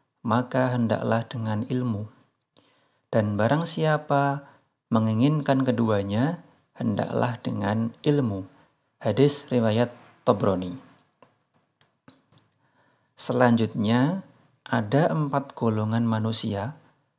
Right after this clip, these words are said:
yang berkaitan dengan ilmu. Yang pertama adalah rojulun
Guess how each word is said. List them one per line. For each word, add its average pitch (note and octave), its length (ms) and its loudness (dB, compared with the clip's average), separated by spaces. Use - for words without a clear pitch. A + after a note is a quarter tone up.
yang C3+ 560 4
berkaitan A#2 640 2
dengan A2+ 560 -2
ilmu. A2+ 560 -2
Yang A2+ 320 4
pertama D#3+ 560 2
adalah C3+ 640 0
rojulun D#3 880 4